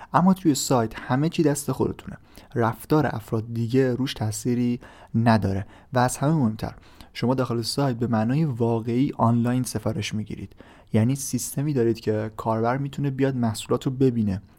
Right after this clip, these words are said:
انتخاب بکنه، تصمیم بگیره، سفارش رو ثبت بکنه و باز از همه اینا مهمتر، آنلاین هزینه رو پرداخت کنه. این خیلی مهمه.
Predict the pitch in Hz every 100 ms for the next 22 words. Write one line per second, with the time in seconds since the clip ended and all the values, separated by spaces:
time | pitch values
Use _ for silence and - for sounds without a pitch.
0 | - 120 113 - 127 139 113 113 107 110
1 | 104 - 151 139 120 117 113 117 - -
2 | - - - 120 117 127 - - 120 139
3 | 127 - 156 135 127 123 123 120 139 139
4 | - 131 135 131 113 131 123 127 - -
5 | - - - 143 135 135 151 135 117 113
6 | 120 113 110 110 110 104 - - 107 -
7 | 156 160 - - 127 110 101 104 -